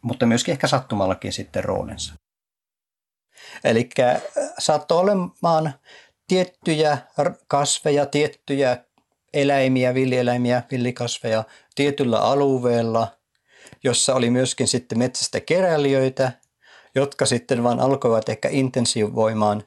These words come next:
näiden kyseisten lajien hyödyntämistä. Ja sanotaanpa villivuohien ja lampaiden metsästäjät alkoivat vähän kontrolloida näiden laumojen liikkeitä,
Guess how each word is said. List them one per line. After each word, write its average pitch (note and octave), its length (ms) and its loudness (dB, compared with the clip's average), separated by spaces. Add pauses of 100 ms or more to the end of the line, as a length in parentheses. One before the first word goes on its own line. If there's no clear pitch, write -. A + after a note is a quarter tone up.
näiden G#2 360 -2
kyseisten G#2+ 680 -2
lajien G#2+ 480 -2
hyödyntämistä. C#3 880 -2 (1000)
Ja A2+ 100 0
sanotaanpa A2 540 0
villivuohien A2 680 0
ja G#2 120 0
lampaiden G2+ 380 -2
metsästäjät A#2+ 760 0
alkoivat A2 460 0
vähän F#2 220 -6
kontrolloida A#2 680 0
näiden G#2 300 0
laumojen G2+ 500 -2
liikkeitä, B2 720 -2